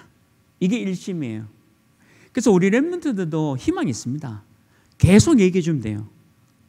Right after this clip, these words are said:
복음, 예수 그리스도. 복음과 예수 그리스도가 들어가면 희망을 얻습니다. 그 도와줘라. 그게 일심.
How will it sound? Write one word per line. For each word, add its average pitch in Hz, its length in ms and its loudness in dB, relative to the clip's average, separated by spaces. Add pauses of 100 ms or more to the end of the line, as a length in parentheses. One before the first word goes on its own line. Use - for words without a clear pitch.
(120)
복음, 170 480 6 (340)
예수 156 320 2
그리스도. 123 420 -4 (920)
복음과 247 920 6
예수 160 360 6
그리스도가 220 540 -2
들어가면 165 600 2 (240)
희망을 269 540 -2
얻습니다. 117 540 -8 (420)
그 - 80 -16
도와줘라. 135 560 4 (960)
그게 202 180 4
일심. 208 720 -2